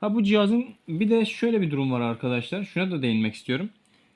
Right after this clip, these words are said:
Bu cihazları koruyan şöyle şurasında bulunan cam sigortaları oluyor. İçerisinde incecik tel olur, e, ve bu cihazları koruma altına almak için geliştirilmiş olan bir sigorta sistemidir.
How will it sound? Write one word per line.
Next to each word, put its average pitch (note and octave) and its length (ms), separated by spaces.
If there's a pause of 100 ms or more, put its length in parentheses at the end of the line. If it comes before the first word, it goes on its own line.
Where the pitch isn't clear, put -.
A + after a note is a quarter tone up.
(240)
Bu A3 120
cihazları G3 400
koruyan A3 320
şöyle G3+ 280
şurasında D#3 560
bulunan F#3+ 360 (480)
cam F#3+ 260
sigortaları C3+ 600
oluyor. G#2 340 (1300)
İçerisinde F#3+ 520
incecik F3 440
tel F3 160
olur, G3 280 (540)
e, C#3 240
ve G#3 160
bu G#3+ 100
cihazları E3 400
koruma F3+ 340
altına F3 220
almak E3 260
için G3 160
geliştirilmiş D3+ 600
olan D#3+ 240
bir E3+ 200
sigorta C#3+ 480
sistemidir. A#2+ 540